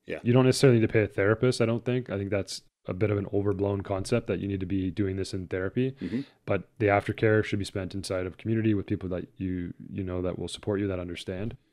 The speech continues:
Speaker 2: 'Cause not everyone will.
Speaker 1: Yeah. Well, so let's talk a little bit about that. Like, as you kind of look at the impact that you wanna have in terms of sort of the world or the,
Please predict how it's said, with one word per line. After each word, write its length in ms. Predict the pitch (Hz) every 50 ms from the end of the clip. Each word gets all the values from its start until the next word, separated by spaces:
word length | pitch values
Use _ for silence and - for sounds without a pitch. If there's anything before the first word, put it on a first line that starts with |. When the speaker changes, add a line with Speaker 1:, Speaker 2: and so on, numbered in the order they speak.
| _ _ _ _ -
Speaker 2:
'Cause 80 | 135
not 120 | 139 165 165
everyone 220 | 156 156 156 156 156
will. 160 | 120 - - - _ _ - - - - - -
Speaker 1:
Yeah. 80 | 190 - - - - - - - - -
Well, 80 | - 170
so 100 | - - 190
let's 180 | 180 185 -
talk 160 | - 190 175 -
a 40 |
little 180 | 170 165 175 175
bit 100 | 127 -
about 200 | 95 87 95 90
that. 200 | - 95 92 -
Like, 140 | - 113 - 127
as 220 | 120 113 104 110
you 480 | 113 117 117 117 113 113 110 107 104 - _ _ _ _ -
kind 160 | - 120 113
of 100 | 92 85
look 240 | 98 104 107 101 -
at 100 | - -
the 120 | - 98 98
impact 300 | 104 92 104 101 95 -
that 80 | 107
you 80 | 98 92
wanna 180 | 92 90 90
have 580 | 87 92 95 95 95 92 92 92 90 87 - - -
in 200 | - 92 104 101
terms 260 | - - 107 98 90
of 280 | 101 90 87 - - - - - - - - -
sort 180 | - - 101 82
of 60 | 78
the 60 | 92
world 380 | 101 127 139 127 120 113 104 95
or 140 | 92 95
the, 180 | 87 95 92